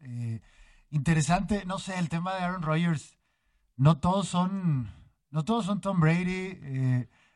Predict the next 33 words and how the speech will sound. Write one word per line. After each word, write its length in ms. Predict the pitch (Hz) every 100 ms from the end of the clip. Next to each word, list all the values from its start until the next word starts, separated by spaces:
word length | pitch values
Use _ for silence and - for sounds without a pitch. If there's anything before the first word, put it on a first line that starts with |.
| -
no 180 | 147 156
todos 220 | 202 190
pueden 260 | - 190 175
hacer 200 | 156 175
este 240 | - 175
cambio 480 | - 151 170 170 170
en 60 |
la 100 | 143
última 300 | 151 160 165
etapa 320 | 143 151 127 160
de 60 |
tu 140 | 143 139
carrera 480 | 131 127 143 156
y 60 | 151
aspirar 360 | 139 - 131 156
a 40 |
ser 220 | 131 156
ganador, 580 | 151 139 127 135 156 170 - - _ -
sobre 220 | 143 147
todo 180 | 139 160
con 140 | 185 160
ciertas 340 | 165 160 165
actitudes 1040 | 175 - 120 - 147 170 160 147 - - _ _ _ -
que 100 | 135
de 100 | 135
repente 640 | 135 113 147 - 175 175
incluso 440 | 147 - 147 147 165
ya 120 | 143
hasta 200 | - 147
ponen 260 | 143 151
en 100 | 151
peligro 360 | 131 127 139 151
vestidores. 680 | 135 - 120 123 143 175